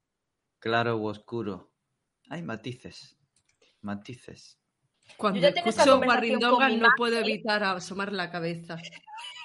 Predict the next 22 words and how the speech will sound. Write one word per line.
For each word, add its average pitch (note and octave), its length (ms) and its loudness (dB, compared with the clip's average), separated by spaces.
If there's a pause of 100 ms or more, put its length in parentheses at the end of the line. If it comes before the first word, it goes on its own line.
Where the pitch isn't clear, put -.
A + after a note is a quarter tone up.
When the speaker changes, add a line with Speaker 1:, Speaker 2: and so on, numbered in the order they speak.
(120)
Speaker 2:
<laughs> - 240 -12 (2250)
Como G3 260 -4
quien G#3 200 -2
no A3 120 -2
quiere B3+ 220 -4
la G#3 160 -4
cosa A#3 300 -6
y A3 80 -4
estoy F#3+ 340 -6
ahí G3 240 -4
pegada G#3+ 400 -6
con F#3 160 -10
el F3+ 160 -10
libro, A3 260 -10
que E3+ 120 -12
parece F#3 300 -12
que G#3+ 80 -12
estoy A3 180 -12
interesada, A3 480 -8
pero F#3+ 140 -12
estoy E3+ 180 -14
pegando F3+ 680 -8